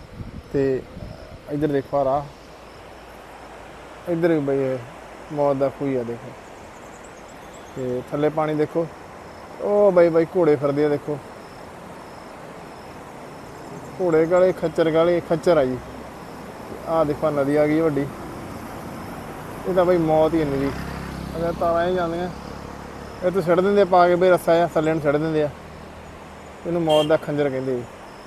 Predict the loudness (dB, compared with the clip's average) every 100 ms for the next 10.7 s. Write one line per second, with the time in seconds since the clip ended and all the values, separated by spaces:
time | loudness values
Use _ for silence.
0 | -18 -18 -18 -18 -18 -18 -18 -18 -18 -18
1 | -18 -18 -18 -18 -18 -8 -2 2 4 6
2 | 6 8 6 4 -4 0 4 6 6 6
3 | 6 4 2 0 -4 2 4 4 2 0
4 | 0 2 -2 -4 -12 -18 -8 2 4 6
5 | 6 4 0 -4 -14 -18 -18 -18 -18 -18
6 | -18 -18 -18 -18 -18 -18 -18 -18 -18 -18
7 | -18 -18 -18 -18 -18 -18 -18 -18 -18 -8
8 | -4 -4 -6 -12 -16 -18 -18 -18 -8 -2
9 | 0 0 0 2 0 0 -2 -2 -4 -8
10 | 0 2 2 2 0 0 -2